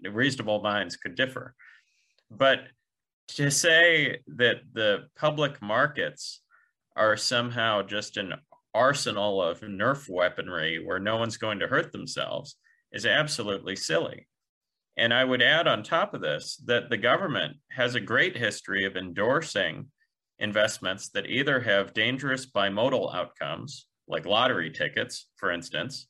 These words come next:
which almost always go to zero, yet government endorsed. Um, for forty years, the F D I C and other parts of the government endorsed a hilariously dangerous piece of advice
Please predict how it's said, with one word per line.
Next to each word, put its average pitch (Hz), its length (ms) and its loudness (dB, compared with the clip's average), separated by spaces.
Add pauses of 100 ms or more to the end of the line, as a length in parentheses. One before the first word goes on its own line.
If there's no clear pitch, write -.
which - 160 -10
almost 98 260 -2
always 113 300 2
go 85 120 -4
to 78 80 -8
zero, 80 520 -6 (580)
yet 98 220 2 (280)
government 101 420 0
endorsed. 87 540 -6 (920)
Um, 107 560 2 (260)
for 131 180 0
forty 147 460 4
years, 117 640 2
the 95 100 2
F 117 180 0
D 107 140 2
I 101 160 4
C 107 560 -4
and 101 180 -4
other 110 260 0
parts 104 320 -2
of 82 60 -14
the 90 60 -12
government 87 500 -4 (600)
endorsed 110 800 0 (760)
a 117 120 2
hilariously 120 1040 2
dangerous 92 600 -4
piece - 300 -6
of 76 80 -10
advice 71 600 -4